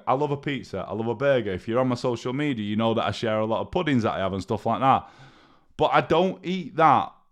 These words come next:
all the fucking time. That isn't, like, eighty, ninety percent of my diet, yeah? And this is what I mean. If you eat shit eighty to ninety percent of the time, no wonder you're gonna have a fucking very challenging time managing your blood sugar levels.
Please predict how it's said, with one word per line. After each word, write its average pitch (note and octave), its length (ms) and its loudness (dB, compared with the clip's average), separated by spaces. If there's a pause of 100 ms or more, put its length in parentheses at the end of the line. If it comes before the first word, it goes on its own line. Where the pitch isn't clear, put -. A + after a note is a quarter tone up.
all C3+ 340 4
the B2 100 2
fucking B2+ 480 -2
time. F2+ 580 -2
That C#3 240 2
isn't, C3 340 2
like, A#2+ 480 2
eighty, B2 320 -4
ninety A2+ 280 0
percent A2 300 -6
of G2 80 -6
my G#2 180 -2
diet, F#2+ 420 -4 (340)
yeah? F2+ 280 -4 (680)
And A#2+ 180 4
this E3 140 2
is F3 80 -4
what E3 140 2
I B2 40 2
mean. C3+ 420 2 (380)
If F#3+ 300 0
you F#3+ 200 -2
eat D#3+ 280 -2
shit F3 400 -2
eighty A#2+ 320 -4
to A#2+ 140 -8
ninety A#2 240 -2
percent B2+ 280 -2
of G2 60 -4
the G2+ 80 -6
time, G#2 440 0
no B2+ 120 2
wonder C#3 480 -2
you're B2+ 220 0
gonna A2+ 260 -2
have A2 160 -2
a F#2+ 40 -8
fucking A2 640 -4
very D3 300 -2
challenging B2 580 2
time G#2+ 320 -2
managing G2 400 -4
your G2+ 80 -4
blood D3 180 -4
sugar B2 220 -4
levels. F2 560 -6